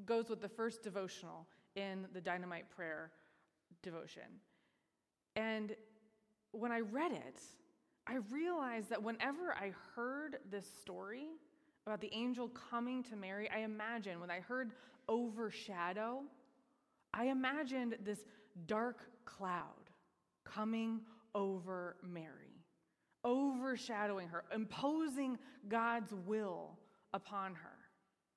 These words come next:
And that just added to this intensity of the, the fear that Mary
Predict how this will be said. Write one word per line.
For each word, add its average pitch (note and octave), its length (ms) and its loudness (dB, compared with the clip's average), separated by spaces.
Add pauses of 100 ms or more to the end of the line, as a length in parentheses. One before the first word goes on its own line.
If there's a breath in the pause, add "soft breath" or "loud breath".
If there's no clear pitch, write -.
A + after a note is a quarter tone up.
(480)
And G#3+ 140 -2
that C#4 160 -2
just B3 260 -2
added G#3 380 0
to G3+ 100 -6
this F3+ 240 -2 (280 loud breath)
intensity G3+ 960 -2
of F#3 180 -2
the, F3+ 160 -2
the F3 140 -2 (260)
fear A#3 400 2
that F#3 160 -2
Mary G#3+ 480 2